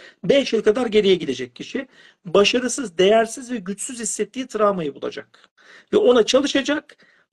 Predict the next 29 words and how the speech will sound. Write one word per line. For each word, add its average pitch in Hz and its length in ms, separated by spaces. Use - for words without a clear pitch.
Bakalım, 262 500
ba-, - 380
ba-, 339 80
kendi 285 260
kendine 262 340
bakacak. 220 420
Ona 220 160
çalıştığında 226 720
hastalıkta 233 640
iyileşme 214 520
var 247 180
mı, 262 140
yok 202 240
mu? 131 160
Dönüşüm 208 360
oldu 208 240
mu, 254 100
olmadı 180 320
mı? 151 80
Tabii 254 260
buradaki 269 360
bir 285 80
handikapı 262 540
söyleyeyim. 202 440
Son 254 560
bardağı 214 440
taşıran 185 460
son 269 340
travma, 214 500